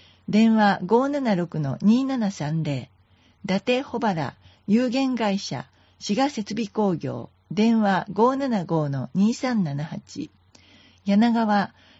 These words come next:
日栄工業株式会社。電話五七七の二二五五。霊山月館、株式会社、森商店。電話五七三の三一一一。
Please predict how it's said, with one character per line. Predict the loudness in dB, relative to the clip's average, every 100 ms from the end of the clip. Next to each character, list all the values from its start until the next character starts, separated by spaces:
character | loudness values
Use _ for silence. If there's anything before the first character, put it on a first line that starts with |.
| 0
日 | 0 2 0
栄 | -2
工 | 0 0 0
業 | 0 -2
株 | -4 -6 -6
式 | -6 -4
会 | 0 0 -2
社。 | -8 -10 -12 _ _ _ _
電 | 2 4 4
話 | 4 0 -2
五 | 0 2 2
七 | 0 2
七 | 2 0 0
の | -2 -4 0
二 | 0 2
二 | 0 0 0
五 | 0 -2
五。 | -2 -4 -6 -10 _ _ _ _ _ _ -2
霊 | 2 2
山 | 0 -4 -4 -10
月 | -4 0
館、 | 0 0 -6 -6 _ _ _ -6
株 | -2 -2
式 | -4 -6 -4
会 | -2 -2
社、 | -4 -8 -8 -4
森 | 0 0 0
商 | -2 -2
店。 | -4 -8 -8 -10 _ _ _ -2
電 | 2 4 4
話 | 0 -2 _ _ -2
五 | 2 2
七 | 0 -2 -2
三 | -2 -2 -2
の | -4 -10
三 | -4 0 0 -2
一 | -8 -10
一 | -10 -10 -6 -6
一。 | -6 -14 -16